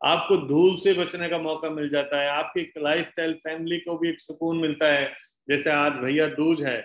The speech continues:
तो देख रहे हैं लोग अपने मैके जा रहे हैं, तो bike पे ही बच्चा भी लटकाया हुआ है, bag भी लटकाया हुआ है, यहाँ से जा रहा है एक bag, वहां से शाम को आएंगे फिर दो bag लेके आएगा आदमी।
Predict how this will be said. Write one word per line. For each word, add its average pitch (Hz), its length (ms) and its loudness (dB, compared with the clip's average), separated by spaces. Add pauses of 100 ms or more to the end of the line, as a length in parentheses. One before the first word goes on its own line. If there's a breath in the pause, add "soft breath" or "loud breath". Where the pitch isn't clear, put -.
(340)
तो 135 60 -8
देख 151 260 0
रहे 165 120 0
हैं 170 80 -2
लोग 165 180 0
अपने 160 280 -4
मैके 151 400 -4
जा 143 160 2
रहे 160 140 -2
हैं, 160 100 -6
तो 156 80 -6
bike 151 420 -2
पे 165 40 -2
ही 160 60 0
बच्चा 147 340 -4
भी 165 120 -2
लटकाया 156 440 -2
हुआ 156 200 0
है, 147 60 0
bag 151 280 -4
भी 156 140 -8
लटकाया 156 400 -2
हुआ 151 200 0
है, 143 60 -2
यहाँ 139 160 -4
से 160 180 -8
जा 147 160 -2
रहा 151 120 0
है 147 100 2
एक 147 220 -4
bag, 151 180 -2 (380)
वहां 139 180 -2
से 156 80 -2
शाम 151 300 -4
को 151 80 -4
आएंगे 156 220 -2
फिर 156 160 -4
दो 151 260 0
bag 156 200 0
लेके 156 260 -4
आएगा 151 260 -4
आदमी। 147 300 -6